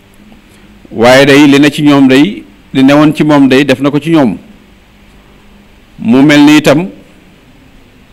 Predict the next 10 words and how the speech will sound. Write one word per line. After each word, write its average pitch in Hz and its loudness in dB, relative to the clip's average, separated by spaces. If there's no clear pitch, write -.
bi - -2
mu 147 2
jàngee 151 2
Alxuraan 143 0
ba 147 0
wattu 139 -2
ci 135 -6
Sëriñ 139 0
Alassane 143 0
Jaxate 131 -2